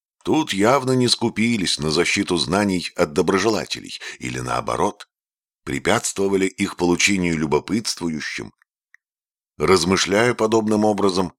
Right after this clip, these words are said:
я вошёл в библиотеку. Пройдя через длинный коридор, я попал в круглый зал, заставленный стеллажами с книгами, свитками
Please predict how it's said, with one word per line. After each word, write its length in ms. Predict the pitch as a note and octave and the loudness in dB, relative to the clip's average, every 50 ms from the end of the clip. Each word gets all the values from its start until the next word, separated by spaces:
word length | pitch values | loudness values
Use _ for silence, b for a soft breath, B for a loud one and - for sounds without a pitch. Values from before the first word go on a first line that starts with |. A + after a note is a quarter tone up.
| _ _ - | _ _ -2
я 140 | C#2 D#2+ | 2 2
вошёл 360 | E2+ D#2 D2+ - - A2 A#2 A2 | 2 2 2 2 2 2 2 0
в 100 | E2 D2 | 0 -2
библиотеку. 800 | E2 F#2 E2 F2+ F2+ F2+ F2 - - - F2 - - - - _ _ _ _ _ _ _ _ _ _ _ _ _ _ _ _ - | -2 -2 0 0 0 0 0 -2 -4 -6 -6 -8 -12 -20 -20 _ _ _ _ _ _ _ _ _ _ _ _ _ _ _ _ -4
Пройдя 360 | C#2 C#2+ D2+ D2 C#2 E2 D#2+ | 0 2 2 2 2 2 2
через 280 | - D2+ D#2 D2 D2 B1 | 2 0 -2 -2 -2 -4
длинный 400 | A#1 D#2 D#2+ D#2+ D2 C#2+ C#2 C2 | -4 -4 -4 -2 -2 -4 -6 -6
коридор, 460 | - - - C2+ B1 C#2 G2+ G#2 F#2+ | -6 -6 -6 -2 0 2 2 2 2
я 160 | E2 D2+ D2+ | 2 0 0
попал 320 | - F2 D#2 - G2+ G2+ F#2+ | 0 0 0 0 0 0 -2
в 100 | - - | -4 -4
круглый 440 | - F2+ G#2+ G#2+ E2+ F2 G2+ G2 | -2 0 0 0 0 0 -2 -2
зал, 280 | F2+ D2+ F2 G#2+ G#2 F2 | 0 0 0 0 -2 -2
заставленный 680 | C#2+ C2 D#2 D2 - - F#2+ F#2 E2 E2 D#2 D#2+ E2 D#2 | -2 -2 -4 -2 -2 0 0 0 0 -2 -2 -2 -2 -2
стеллажами 640 | - - - C2 C2 C2 C2 D2+ G2+ G#2 G2+ G2 | 0 -2 -2 -2 -2 -2 0 0 0 0 0 -2
с 100 | F2 - | -4 -4
книгами, 460 | - - E2+ F2+ F2+ E2 D#2+ D#2 D2+ C#2+ | -4 -4 -4 -4 -4 -4 -4 -4 -2 -2
свитками 640 | - - A#1+ B1+ D2 D#2+ - - - D2 C#2 C2 | -2 -2 -2 -4 -6 -6 -6 -6 -6 -6 -6 -8